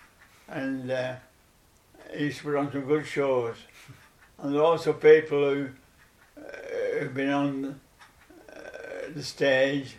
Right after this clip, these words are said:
There's a fellow called Frankie. He had a, an accordion. He was a professional. He could play any, any tune you, you thought of. Uh, luckily, I was in the same camp as him quite often when we were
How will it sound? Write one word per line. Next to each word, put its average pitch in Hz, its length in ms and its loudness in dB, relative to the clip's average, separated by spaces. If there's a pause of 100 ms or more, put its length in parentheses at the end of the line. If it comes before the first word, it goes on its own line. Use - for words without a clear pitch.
(380)
There's 139 300 -2
a - 20 -14
fellow 139 240 0
called 131 300 0
Frankie. 135 640 0 (920)
He 143 120 -2
had 147 240 2
a, 143 500 -2
an 143 80 -6
accordion. 127 800 -2 (320)
He 139 140 -2
was 131 180 -6
a 135 80 -10
professional. 127 720 -6 (720)
He 143 100 -8
could 151 180 -8
play 139 220 0
any, 143 400 -2
any 151 260 -2
tune 139 340 -2
you, 131 120 -4
you 131 400 -8
thought 113 360 -8
of. 110 200 -8 (460)
Uh, 131 140 -4
luckily, 139 580 2
I 139 120 0
was 127 160 -4
in 139 160 -2
the 135 120 -4
same 143 340 0
camp 147 320 0
as 135 140 -6
him 135 260 -6 (460)
quite 151 360 0
often 131 460 0
when 131 220 0
we 139 100 -2
were 143 240 -2